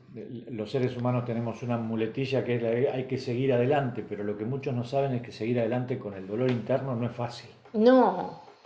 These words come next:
Speaker 2: no es fácil. Yo tengo, yo tengo baches, tengo,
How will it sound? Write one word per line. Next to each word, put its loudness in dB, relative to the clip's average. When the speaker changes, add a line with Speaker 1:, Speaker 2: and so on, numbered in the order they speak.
Speaker 2:
no 0
es 4
fácil. -4
Yo 2
tengo, 6
yo -4
tengo 4
baches, 0
tengo, -2